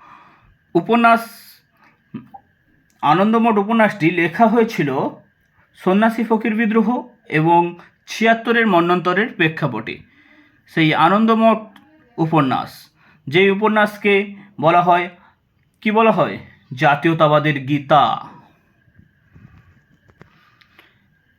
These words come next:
যাই হোক, আমরা আলোচনায় আসি।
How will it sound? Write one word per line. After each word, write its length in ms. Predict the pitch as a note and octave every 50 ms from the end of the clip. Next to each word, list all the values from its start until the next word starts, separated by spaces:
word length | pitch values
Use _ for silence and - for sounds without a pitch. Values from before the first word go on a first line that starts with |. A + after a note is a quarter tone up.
| _ - D#3+ -
যাই 240 | D#3+ F3+ F#3+ G#3 A#3+
হোক, 240 | B3+ C4 C4 C4 - _ _ _ _ _ - _ _ _ _ _ _ _ _ _ _ _ _ _ _ _ _ _ _ _ _ _ _ _ _ _ _ _ _ _ _ _ _ _ _ _ _ _ _ _ _ - - _ _ _ _ _ _ _
আমরা 600 | - D#3 E3 E3+ E3+ E3+ E3+ E3 E3 E3 - - - - _ - - - _ _ _ _ _ _ _ _ _ _ _ _ _ _ _ _
আলোচনায় 580 | - B2+ C#3+ D#3 D#3+ D#3+ E3+ E3 E3 E3 E3 D#3+
আসি। 420 | D#3 D#3 D#3+ G3+ G#3+ A3+ C4 -